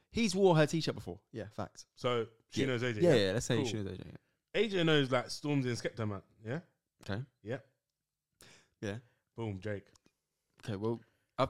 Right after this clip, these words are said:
Speaker 1: I feel like you said that to one-up me. That's my sister.
Speaker 2: Doesn't matter. There was no terms and conditions on this.
Speaker 1: Basically, what we've determined as well, they all linked to my sister. So shout out Gabrielle if you're
Speaker 2: Actually,
Speaker 1: interested.
Speaker 2: and Drake knows Soulja Boy.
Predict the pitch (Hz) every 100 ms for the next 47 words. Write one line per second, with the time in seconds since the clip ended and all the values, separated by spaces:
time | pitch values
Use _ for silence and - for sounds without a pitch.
0 | - 151 190 165 156 170 135 127 135 139
1 | 131 117 - _ _ _ _ _ _ _
2 | _ _ _ 156 - _ _ - 120 127
3 | 123 127 92 82 _ _ _ _ _ _
4 | _ _ _ _ _ 101 98 92 127 95
5 | 104 _ _ _ _ _ _ _ _ _
6 | _ _ 107 107 123 110 120 113 113 117
7 | 139 101 90 95 _ _ _ - 165 -
8 | 139 160 151 143 139 - 139 123 120 107
9 | 131 131 123 - 117 110 117 101 - 113
10 | - 170 160 156 156 156 151 151 151 151
11 | 139 151 156 147 151 143 - 147 127 123
12 | 202 139 131 - 180 135 95